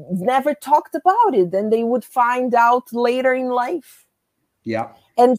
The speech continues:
Speaker 1: so there is this connection, there is this understanding, this comprehension.
Speaker 2: Yeah.
Speaker 1: But there are exceptions, of course.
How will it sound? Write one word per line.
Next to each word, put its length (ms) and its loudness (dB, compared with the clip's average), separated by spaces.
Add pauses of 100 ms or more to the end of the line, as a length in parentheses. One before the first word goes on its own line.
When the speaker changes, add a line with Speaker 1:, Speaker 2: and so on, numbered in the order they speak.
Speaker 1:
so 400 4
there 220 8
is 180 2
this 180 -2
connection, 580 -4
there 200 4
is 200 2
this 200 2
understanding, 800 -4
this 160 -10
comprehension. 1080 -8 (480)
Speaker 2:
Yeah. 120 -4
Speaker 1:
But 400 8
there 240 8
are 140 8
exceptions, 1000 0
of 220 -4
course. 520 6